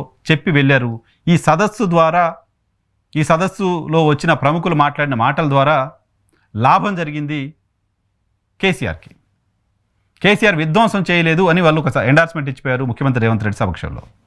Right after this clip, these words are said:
కేసీఆర్ అభివృద్ధి చేశారని ఒక ఎండార్స్‌మెంట్ ఇచ్చిపోయారు ముఖ్యమంత్రి రేవంత్ రెడ్డి సమక్షంలో. కేసీఆర్ ముఖ్యమంత్రి అయ్యే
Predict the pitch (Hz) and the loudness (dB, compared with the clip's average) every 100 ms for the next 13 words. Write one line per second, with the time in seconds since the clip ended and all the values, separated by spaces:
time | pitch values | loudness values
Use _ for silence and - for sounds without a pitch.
0 | _ - - 190 208 214 151 160 220 214 | _ -20 0 0 2 2 2 0 -2 -2
1 | 202 185 185 190 170 143 175 175 175 156 | -2 0 0 0 0 2 2 0 -4 -6
2 | - 160 147 151 143 120 139 131 117 117 | -10 -2 0 0 -2 -2 -2 0 2 2
3 | 113 117 113 92 - 80 - _ _ - | 0 0 -2 -4 -6 -10 -12 _ _ -20
4 | - - 208 233 226 220 180 208 196 185 | -4 2 4 2 0 0 0 -6 -6 -2
5 | 185 180 | 0 2